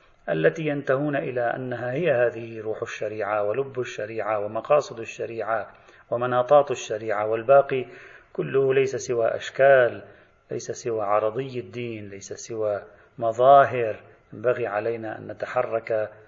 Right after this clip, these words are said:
ونحركها لا أن نجمد عليها. طيب، إذن النقطة القلقة هنا ما هي؟ تكمن النقطة القلقة في هذا المشهد في ثلاث أمور. الأمر الأول المخاطر الناجمة عن نظام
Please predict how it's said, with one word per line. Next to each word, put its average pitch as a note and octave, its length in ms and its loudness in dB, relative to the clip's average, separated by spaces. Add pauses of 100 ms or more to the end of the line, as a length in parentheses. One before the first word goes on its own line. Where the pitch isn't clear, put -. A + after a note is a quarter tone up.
(140)
ونحركها G#2 1000 -2 (400)
لا A#2+ 180 0
أن G#2+ 160 -12
نجمد G#2 340 -12
عليها. G2+ 640 -12 (1600)
طيب، - 120 -6 (220)
إذن F3 180 2
النقطة F#3 420 2
القلقة F3 800 4
هنا D3 280 -2
ما C#3+ 200 -2
هي؟ A2 320 -6
تكمن D#3 320 -2
النقطة C#3 380 -2
القلقة C3+ 880 0 (120)
في A#2+ 180 -14
هذا A#2+ 240 -2
المشهد C#3 520 -2
في - 160 -10
ثلاث C3 360 -4 (280)
أمور. A2 340 -12 (200)
الأمر G3+ 280 -4
الأول D#3 580 4 (1000)
المخاطر C#3 800 4
الناجمة B2 580 -2
عن A#2 340 -2
نظام C#3 560 0